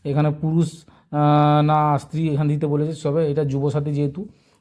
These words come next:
এটা সবারই, আহ, পুরুষদের ক্ষেত্রেই হয়, কিন্তু সেটা দাগ দিয়ে দিবেন আপনি। আর জন্ম তারিখ দিতে হবে আপনার,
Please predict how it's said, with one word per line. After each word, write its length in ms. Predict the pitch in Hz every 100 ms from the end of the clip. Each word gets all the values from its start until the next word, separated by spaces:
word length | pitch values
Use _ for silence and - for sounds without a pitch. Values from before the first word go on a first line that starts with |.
| -
এটা 180 | 123
সবারই, 440 | 139 135 127 135 190
আহ, 540 | - _ - 131 131
পুরুষদের 460 | 120 131 131 131 143
ক্ষেত্রেই 300 | 139 131 160
হয়, 260 | 120 147 233 -
কিন্তু 240 | 131 147 254
সেটা 260 | 160 160
দাগ 300 | 165 131 143
দিয়ে 160 | 123 113
দিবেন 180 | 107 104
আপনি। 220 | 101 107 -
আর 100 | 104 110
জন্ম 340 | 139 156 170
তারিখ 300 | 165 139 131
দিতে 260 | 113 110 107
হবে 160 | 107
আপনার, 220 | 101 104